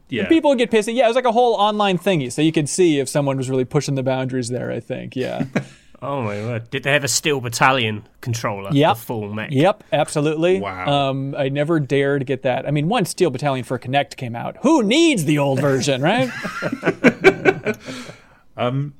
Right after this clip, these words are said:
Speaker 1: yeah, so my last question on Game Informer, Ben, is just that, um,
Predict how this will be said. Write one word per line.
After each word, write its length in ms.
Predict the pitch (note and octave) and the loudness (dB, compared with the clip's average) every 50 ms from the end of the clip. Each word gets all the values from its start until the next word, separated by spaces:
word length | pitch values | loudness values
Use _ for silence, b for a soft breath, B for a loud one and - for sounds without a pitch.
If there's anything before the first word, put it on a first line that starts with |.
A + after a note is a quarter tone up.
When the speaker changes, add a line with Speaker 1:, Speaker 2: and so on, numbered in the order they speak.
| _ - | _ -8
Speaker 1:
yeah, 180 | - E3 F#3+ F3 | -2 0 0 0
so 220 | C3+ - D3 C3+ | 2 0 -2 -2
my 240 | - C3+ C#3+ D3 D3+ | -2 -6 -6 -2 0
last 240 | D#3 D#3+ E3+ - - | 0 0 0 0 -2
question 240 | D#3 C3+ - - | -4 -2 -2 -2
on 40 | A#2+ | -2
Game 180 | G#2 A2+ A2 G#2+ | 0 0 -2 -2
Informer, 260 | G#2 - G#2+ F#2+ F2+ | -4 -6 -6 -6 -6
Ben, 200 | - G2+ F#2 F2+ | -6 -8 -8 -10
is 120 | F2 - | -12 -12
just 160 | - B2 - - | -10 -10 -4 -2
that, 180 | D3 C3 B2 | -2 -2 -2
um, 240 | B2 A#2+ A#2 A#2+ A#2+ | -2 -6 -6 -6 -8